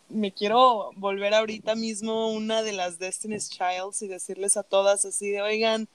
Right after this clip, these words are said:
recuerden que juntas somos más fuertes". Creo que es un tema muy,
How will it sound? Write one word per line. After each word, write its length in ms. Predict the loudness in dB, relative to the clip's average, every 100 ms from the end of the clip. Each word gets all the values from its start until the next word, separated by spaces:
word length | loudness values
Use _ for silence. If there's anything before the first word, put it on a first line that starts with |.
| _ _ _
recuerden 800 | -2 -2 2 0 0 -2 -4 -6 -12 -14
que 140 | -12
juntas 580 | -8 -4 -4 -2 -4 -4
somos 420 | -8 -10 -10 -8
más 280 | -8 -8 -8
fuertes". 680 | 0 0 0 -10 -12 -12 -18 _ _ _ -20 -20 _ _ -4
Creo 240 | 0 2
que 380 | 2 4 4 2
es 460 | 0 -2 -4 -8 -10 -14 -16 -10 -2
un 160 | 0
tema 240 | 2 2 2
muy, 760 | 2 2 2 2 2 0